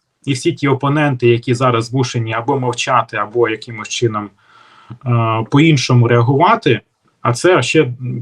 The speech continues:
досить впливові вчора люди, наприклад, родина Чейні. Чейні — це віце-президент, е, часів Буша молодшого. От. І,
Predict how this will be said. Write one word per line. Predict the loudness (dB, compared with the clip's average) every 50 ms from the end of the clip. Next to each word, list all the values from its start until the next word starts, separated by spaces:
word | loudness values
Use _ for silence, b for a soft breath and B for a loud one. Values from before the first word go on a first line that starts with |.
| -10 -14 -18 _
досить | -4 -2 -2 0 2 0 0
впливові | 2 0 0 2 4 4 4 4 2
вчора | 2 2 2 2 4 2
люди, | 2 2 0 0 -2 -2 -4 -6 -10 _ -6
наприклад, | -2 0 0 0 0 0 0 2
родина | 2 4 4 4 2 0
Чейні. | -2 0 2 2 2 2 0 -4 -10 -14 -18 _ _ _ _ _ _ _ _ _ _ _ _ _ _ _ _ _ _ _ _ _ _ _
Чейні — | -6 0 2 2 2 2 0 -2
це | -2 0 0 2 2 2
віце-президент, | 2 0 -2 -2 -4 -2 -2 0 0 0 0 2 2 2 0 0 -2 -2
е, | -2 -2 -4
часів | -6 -6 -8 -4 -2 -2 -2 0
Буша | -2 -2 -2 -2 -4 -4 -6 -6 -8 _ _ -8
молодшого. | -6 -4 -4 -4 -6 -6 -8 -10 -10 -10 -12 -14 -18 -20 _ _ _ _ _ _ _ _ _ _ _ _ _ _ -10
От. | -8 -8 -8 -8 -10 -12 b b b b b b b b b b _
І, | -2 2 4 6 6 6 6 4